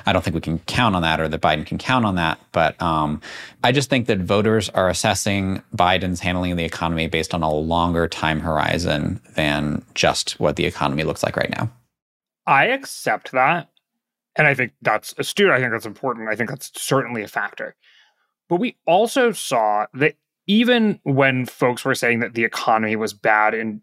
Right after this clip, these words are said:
Speaker 2: twenty twenty-one and twenty twenty-two, they still said that their personal financial situations were good, and they were still spending money as if they thought the, the economy was on solid footing or expected it to continue to be positive. So while I think that is an important piece of the equation,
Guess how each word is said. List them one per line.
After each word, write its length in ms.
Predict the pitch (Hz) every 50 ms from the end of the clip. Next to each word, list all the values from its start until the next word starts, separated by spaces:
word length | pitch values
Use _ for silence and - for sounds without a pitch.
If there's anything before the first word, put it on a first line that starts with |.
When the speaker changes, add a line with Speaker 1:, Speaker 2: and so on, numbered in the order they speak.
| _ -
Speaker 2:
twenty 260 | - - 120 110 110
twenty-one 600 | 104 - - 113 110 104 104 107 104 107 104 104
and 180 | - 123 113
twenty 280 | - - - 120 110 107
twenty-two, 800 | - - - 110 107 107 104 - - - 127 113 110 107 110 117
they 200 | 117 123 135 123
still 640 | - - - - - - - - 214 254 277 285
said 280 | 269 - - 135 123 117
that 120 | - -
their 160 | 123 120 113 -
personal 380 | _ - 214 208 202 - 170 156
financial 440 | - - 131 127 120 117 - 131 117
situations 680 | - - 120 - - 120 113 110 - 123 113 113 107 - _
were 160 | 117 110 104
good, 340 | 101 107 120 127 123 123 120
and 160 | 117 123 120
they 60 | 123
were 120 | 120 127 123
still 200 | - - 160 156
spending 760 | - - - - - _ 151 160 180 175 160 151 135 120 113
money 320 | 113 131 127 120 117 110
as 160 | 120 120 110
if 160 | 123 113 - - _ _
they 120 | 160 156
thought 300 | 143 - - 208 190 180
the, 120 | 185 175 -
the 100 | 160 160
economy 380 | 156 143 151 151 143 139 139 131
was 120 | 123 117
on 220 | 123 123 123 120 110
solid 300 | - 123 113 113 110 -
footing 320 | - 123 117 117 110 113 127
or 160 | 123 117 110
expected 500 | 120 - - - - 120 - - 117 113
it 160 | 113 110 - - - - - _ _
to 80 | - 131
continue 380 | 135 123 120 127 120 120 113
to 80 | 110 110
be 100 | 110 104
positive. 500 | - - 120 113 110 - 107 113 110 - - - - - - - - _ -
So 120 | - 190
while 140 | 190 202 190
I 80 | 196
think 140 | 190 214 254
that 160 | 269 214 -
is 100 | 165 165
an 80 | 175 165
important 420 | 151 135 - 160 127 135 131 - _
piece 320 | - - - 147 139 - 202
of 100 | 180 151
the 140 | 147 151
equation, 500 | 151 156 - - - 127 139 143 196 190